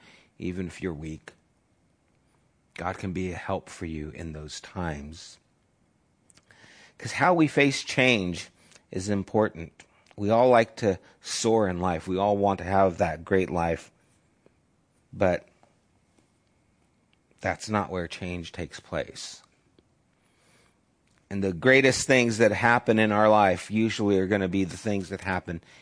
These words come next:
in the difficult periods of our life. And, and that's kind of where we go into, to this area of winter. How do we move through trials and suffering?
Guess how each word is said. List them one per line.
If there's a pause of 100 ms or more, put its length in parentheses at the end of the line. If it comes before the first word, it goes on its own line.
(120)
in
the
difficult
periods
of
our
life. (420)
And,
and
that's
kind
of
where
we
go
into, (420)
to
this
area
of
winter.
How (140)
do (880)
we
move
through
trials
and
suffering?